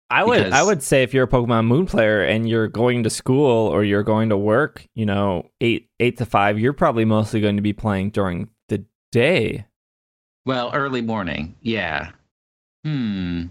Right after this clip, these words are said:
Speaker 2: Well, no, because then I, like, ugh. Wow, this is gonna be a real trade-off, right? Because right now, every morning I wake up, I play Monster Hunter. I don't get out of bed until I kill something, but I'll be playing Pokemon first thing when I wake up in the morning. So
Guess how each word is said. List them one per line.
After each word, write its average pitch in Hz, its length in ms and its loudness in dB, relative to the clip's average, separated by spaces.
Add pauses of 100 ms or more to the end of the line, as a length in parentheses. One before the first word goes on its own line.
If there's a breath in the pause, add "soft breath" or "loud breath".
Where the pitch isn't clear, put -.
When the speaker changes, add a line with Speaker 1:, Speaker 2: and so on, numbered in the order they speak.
Speaker 2:
Well, 123 280 -4
no, 120 180 -4
because 120 240 -6
then 127 140 -4
I, 127 180 -6
like, 117 420 -6 (440 soft breath)
ugh. 117 360 -4 (680 loud breath)
Wow, 117 360 -4
this 175 220 -6
is 202 80 -4
gonna 117 180 -4
be 110 140 -2
a 104 40 -4
real 117 180 -4
trade-off, 117 400 -6
right? 139 220 -4 (180 loud breath)
Because 143 200 -4
right 165 140 -4
now, 139 280 -4
every 120 200 -4
morning 123 280 -4
I 104 60 -2
wake 110 200 -4
up, 113 140 -4
I 95 60 0
play 110 180 -4
Monster 104 360 -4
Hunter. 87 280 -4
I 90 80 -2
don't 107 140 -4
get 104 100 -4
out 92 100 -4
of 113 60 -4
bed 104 140 -2
until 90 220 -6
I 82 60 -4
kill 165 200 -4
something, 85 400 -4
but 98 260 -4
I'll 135 160 -2
be 170 140 -6
playing 107 480 -6
Pokemon 98 1000 -6
first 95 300 -6
thing 98 160 -6
when 90 100 -4
I 87 60 -4
wake 85 220 -6
up - 120 -8
in 87 60 -6
the 87 80 -4
morning. 80 420 -6
So 90 480 -6